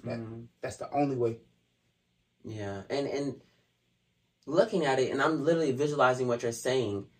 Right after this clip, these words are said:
Speaker 1: it, it looks like when you just say you're gonna put some dirt on it, you're just putting dirt on it, and then you putting more dirt on it, dirt on it, and then eventually you're gonna have this big pile of, of, of, of what? Like, just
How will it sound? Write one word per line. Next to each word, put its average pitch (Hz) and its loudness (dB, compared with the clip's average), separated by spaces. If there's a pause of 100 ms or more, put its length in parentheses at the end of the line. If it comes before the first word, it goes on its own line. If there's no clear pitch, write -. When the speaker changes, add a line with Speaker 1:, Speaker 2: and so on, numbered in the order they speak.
(240)
Speaker 1:
it, 156 4 (800)
it 165 0
looks 160 2
like 135 2
when 147 -4
you 156 -2
just 151 0
say 160 2
you're 135 -2
gonna 123 0
put - 0
some 113 -4
dirt 131 0
on 107 -4
it, 95 -6 (100)
you're 139 -8
just 135 -8
putting 127 0
dirt 143 -2
on 139 0
it, 139 -6 (280)
and 127 2
then 131 4
you 131 -2
putting 131 0
more 143 2
dirt 139 0
on 131 0
it, - -8
dirt 143 4
on 135 4
it, 131 2
and 143 0
then 151 4
eventually 147 0 (300)
you're 196 -2
gonna 190 6
have 175 6
this 170 2
big 175 2
pile 196 6
of, 147 6 (420)
of, - 4 (120)
of, - 4
of 156 4
what? 165 8
Like, 143 6
just 180 2